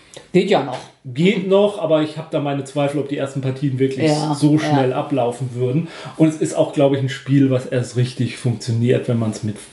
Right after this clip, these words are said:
Speaker 2: wenn, wenn man die volle Spielerzahl auch hat. Also
Speaker 1: Mhm.
Speaker 2: steht hier mit zwei Spielern, aber ich glaub, das ist
Speaker 1: Ja,
Speaker 2: illusorisch,
Speaker 1: ja.
Speaker 2: dass das Spiel gut ist mit zwei Spielern. Also ich denk mal,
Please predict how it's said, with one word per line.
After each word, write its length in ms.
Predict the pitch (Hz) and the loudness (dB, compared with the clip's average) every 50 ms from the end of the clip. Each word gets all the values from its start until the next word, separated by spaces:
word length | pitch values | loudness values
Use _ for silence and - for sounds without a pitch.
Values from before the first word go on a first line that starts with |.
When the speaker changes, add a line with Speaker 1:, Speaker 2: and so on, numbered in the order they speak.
| - - - _ _ - | -20 -20 -20 _ _ 2
Speaker 2:
wenn, 200 | 117 113 120 123 | 2 2 4 2
wenn 140 | 120 113 110 | 2 2 2
man 100 | 113 117 | 2 0
die 60 | 117 | 0
volle 320 | 120 - - 127 120 113 113 | 0 2 2 2 2 2 0
Spielerzahl 640 | - - 131 113 113 107 - - - 110 104 101 101 | -4 -4 -2 -2 -2 -2 -4 -4 -4 -4 -2 -2 -2
auch 200 | 98 - - - | -4 -6 -6 -4
hat. 220 | 110 104 - - | -4 -4 -4 -4
Also 220 | 110 104 120 110 - - | -2 0 0 2 4 4
Speaker 1:
Mhm. 340 | 180 175 170 175 170 165 | 4 6 6 4 2 2
Speaker 2:
steht 280 | 175 175 180 139 143 143 | 0 2 2 2 2 4
hier 120 | - 151 131 | 4 2 4
mit 180 | 131 131 127 - | 2 0 -2 -2
zwei 220 | - 135 123 120 | 0 0 2 2
Spielern, 480 | 113 - - 135 139 131 131 127 120 117 | 0 -2 -2 0 2 2 2 2 0 0
aber 420 | 120 117 110 117 113 113 113 - - | -2 -2 0 2 2 2 0 0 -2
ich 200 | - - - - | -6 -12 -10 -6
glaub, 280 | - 120 107 - - | -4 -4 -4 -4 -6
das 180 | - 107 107 - | -8 -8 -8 -8
ist 600 | - 117 - - - - - - - - - - - - - | -8 -8 -8 -8 -6 -6 -4 -4 -4 -6 -8 -12 -12 -4 2
Speaker 1:
Ja, 120 | 185 156 | 4 4
Speaker 2:
illusorisch, 540 | 143 123 127 127 - - 131 123 - 147 147 | 4 4 2 -2 0 0 0 0 0 0 -2
Speaker 1:
ja. 60 | 135 | -2
Speaker 2:
dass 120 | 131 120 | -2 -2
das 140 | - 127 120 | -2 -4 -4
Spiel 220 | - - - 127 117 | -4 -4 -4 -4 -2
gut 240 | 113 127 127 127 - | -2 -2 -4 -4 -4
ist 100 | 123 - | -6 -4
mit 160 | 123 113 - | -4 -4 -2
zwei 200 | - - 117 110 | -2 -2 -2 -2
Spielern. 420 | 101 - - 127 117 107 104 107 113 | -2 -4 -2 -2 0 0 0 0 0
Also 160 | 113 107 120 | 0 2 2
ich 100 | 117 113 | 2 2
denk 220 | - 131 123 120 120 | 2 2 2 2 0
mal, 240 | 127 117 113 113 | -2 -2 -2 -4